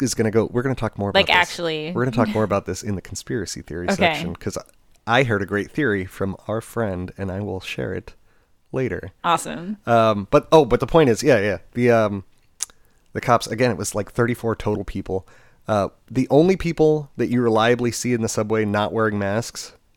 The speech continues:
Speaker 1: is the cops. They never wear masks. It's, like, a, a force-wide,
Speaker 2: Yeah.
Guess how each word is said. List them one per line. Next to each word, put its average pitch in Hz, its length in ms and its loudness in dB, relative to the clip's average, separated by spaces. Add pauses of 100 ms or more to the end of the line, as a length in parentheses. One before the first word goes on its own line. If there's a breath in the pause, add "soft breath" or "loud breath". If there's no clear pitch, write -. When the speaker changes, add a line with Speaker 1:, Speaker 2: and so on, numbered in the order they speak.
Speaker 1:
is 101 140 -6
the 104 80 -6
cops. 90 440 -6
They 104 100 -2
never 101 220 -4
wear 104 140 -2
masks. 90 420 -6
It's, 98 240 -8
like, 101 280 -4
a, 95 160 -8 (220)
a 92 260 -4
force-wide, 101 800 0
Speaker 2:
Yeah. 156 300 2